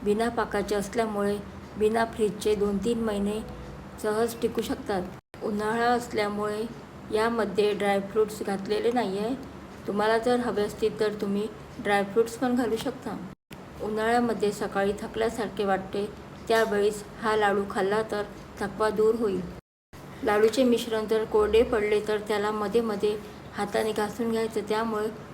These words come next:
तूप सुटते आणि लाडू पटपट होतात. असे हे मीडियम साईजचे लाडू बांधून घ्यायचे. असे हे नाचणी, मखाना,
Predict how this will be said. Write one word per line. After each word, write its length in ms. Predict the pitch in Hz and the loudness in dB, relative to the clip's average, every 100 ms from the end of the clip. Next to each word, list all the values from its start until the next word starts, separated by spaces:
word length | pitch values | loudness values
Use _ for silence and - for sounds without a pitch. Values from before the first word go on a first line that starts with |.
| - | -2
तूप 140 | 240 240 | -2 0
सुटते 380 | 247 - 220 | -2 2 2
आणि 380 | 220 233 208 208 | 2 2 0 0
लाडू 280 | 202 202 220 | 2 2 2
पटपट 460 | 220 190 196 202 226 | 0 -2 -2 -2 -2
होतात. 300 | 247 220 180 - - - - - - - - - | -2 -4 -6 -10 -14 -14 -14 -16 -18 -18 -16 -4
असे 280 | 233 - 226 | -4 2 4
हे 220 | 233 214 | 4 2
मीडियम 440 | 208 208 202 214 240 | 0 0 2 2 2
साईजचे 480 | 240 208 196 220 196 | 2 0 0 -2 0
लाडू 300 | 190 196 233 - - - - - | 2 2 0 -4 -14 -16 -14 -2
बांधून 380 | 202 196 214 233 | 2 2 2 2
घ्यायचे. 360 | 247 214 214 208 190 190 - - - _ - - | 0 -2 -2 -6 -8 -10 -14 -18 -20 _ -10 -4
असे 300 | 220 - 233 | -2 2 4
हे 220 | 240 226 | 6 4
नाचणी, 580 | 226 208 - 220 226 240 | 4 2 0 -2 2 2
मखाना, 600 | 220 202 214 208 214 | 2 0 -4 -4 -2